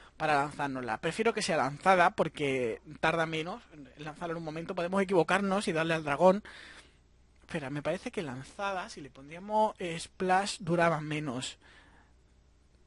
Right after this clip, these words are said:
Vale, pues entonces vamos a hacer que solo una sea de splash, de... Venga,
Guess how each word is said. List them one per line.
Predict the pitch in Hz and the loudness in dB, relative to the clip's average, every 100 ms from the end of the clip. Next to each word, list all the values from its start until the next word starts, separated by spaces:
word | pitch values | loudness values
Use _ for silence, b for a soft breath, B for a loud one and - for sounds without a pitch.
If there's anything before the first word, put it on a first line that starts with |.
| _ _ | _ _
Vale, | 147 135 117 | -8 -8 -8
pues | - 147 | -8 -6
entonces | 175 165 | -4 -2
vamos | 175 175 175 | -2 -2 -4
a | |
hacer | - 180 190 | -4 -6 -4
que | 165 139 | -6 -4
solo | - 165 160 | 0 2 2
una | 175 151 | 0 -2
sea | 165 | -2
de | 165 | -2
splash, | 160 208 233 269 - - | -2 0 0 0 -14 -12
de... | 175 165 160 156 160 160 160 170 - - _ _ _ _ _ _ - | -6 -2 0 0 -2 -2 -4 -8 -16 -20 _ _ _ _ _ _ -12
Venga, | 135 101 | -10 -10